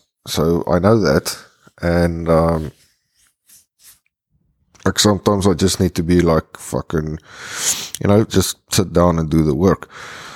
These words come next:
Anywho, so today what I wanna talk about is do not take things for granted.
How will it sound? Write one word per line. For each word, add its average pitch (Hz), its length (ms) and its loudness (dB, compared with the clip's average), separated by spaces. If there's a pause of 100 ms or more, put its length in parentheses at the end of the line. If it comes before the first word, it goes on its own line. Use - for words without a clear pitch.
(800)
Anywho, 123 520 2
so 107 400 2 (160)
today 120 520 4
what 110 200 0
I 98 40 4
wanna 98 200 2
talk 117 340 0
about 95 540 -6 (120)
is 101 600 0 (720)
do 117 160 4
not 135 320 2
take 107 240 2
things 98 380 0
for 92 200 -6
granted. 87 720 0